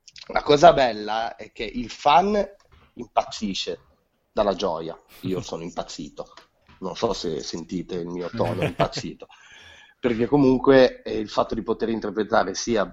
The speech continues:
Speaker 1: Bruce Wayne che Batman è una cosa che non si era mai vista in un videogioco, almeno non fatta così bene.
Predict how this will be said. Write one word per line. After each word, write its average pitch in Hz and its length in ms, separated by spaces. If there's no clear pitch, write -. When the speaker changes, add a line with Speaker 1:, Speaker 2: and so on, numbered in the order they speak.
Speaker 1:
Bruce 117 400
Wayne 92 480
che - 160
Batman 98 720
è - 60
una 92 140
cosa 98 260
che 95 80
non 95 220
si - 140
era 87 220
mai 92 260
vista 87 480
in 90 180
un 90 240
videogioco, 95 680
almeno 101 340
non 104 500
fatta - 380
così 101 280
bene. 92 460